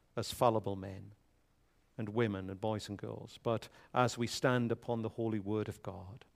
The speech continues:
we pray that you would help us to do so, yet lovingly, of the enemies, desiring their best in their being brought to Christ.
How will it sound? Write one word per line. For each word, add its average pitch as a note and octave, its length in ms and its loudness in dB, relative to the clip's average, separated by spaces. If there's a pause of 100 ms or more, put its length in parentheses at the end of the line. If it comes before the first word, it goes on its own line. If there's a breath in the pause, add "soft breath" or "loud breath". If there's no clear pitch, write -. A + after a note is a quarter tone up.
(500)
we A2 160 0
pray G#2 460 -4
that - 220 -6
you A2+ 80 0
would G#2+ 140 -4 (140)
help A#2 280 -4
us - 380 -10 (1080)
to G#2+ 80 -6
do E3 160 10
so, D#3 180 10
yet D#3+ 420 10
lovingly, C#3 720 8
of A#2 160 -2
the B2+ 200 -4
enemies, - 920 -2 (840)
desiring D#3 680 12
their C3 200 10
best C#3+ 520 10
in A#2+ 200 2
their A#2 380 6 (840 soft breath)
being C#3 160 8
brought C#3 460 8
to A#2 80 -4
Christ. - 880 0